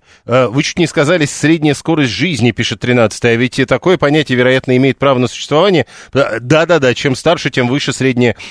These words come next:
скорость жизни. Э, доста-, так, что-то мне напоминает посиделки алкоголиков и их фразочка "ты меня уважаешь". Ну, ну, может быть, а почему нет? "Я настаиваю", пишет шестьсот тридцать девятый, "безусловного уважения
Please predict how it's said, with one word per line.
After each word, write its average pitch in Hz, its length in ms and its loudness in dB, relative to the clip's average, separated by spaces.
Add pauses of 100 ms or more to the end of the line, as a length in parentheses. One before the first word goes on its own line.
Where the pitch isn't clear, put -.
скорость 131 400 0
жизни. 110 440 -2 (260)
Э, 120 140 0
доста-, 135 440 -2 (200)
так, 127 260 -2
что-то 170 280 -6
мне 156 140 2
напоминает 151 480 0
посиделки 147 460 -4
алкоголиков 139 680 -2
и 135 120 0
их 127 80 -4 (320)
фразочка 147 400 -2
"ты 143 100 -2
меня 135 260 2
уважаешь". 113 640 0 (340)
Ну, 196 680 2 (280)
ну, 120 440 0
может 131 480 2
быть, 214 180 -6
а 160 40 -4
почему 110 260 -2
нет? 107 220 0 (220)
"Я 151 180 2
настаиваю", 131 640 2
пишет 135 340 -4
шестьсот 127 300 -2
тридцать 117 280 -4
девятый, 110 260 2
"безусловного 135 680 0
уважения 120 680 2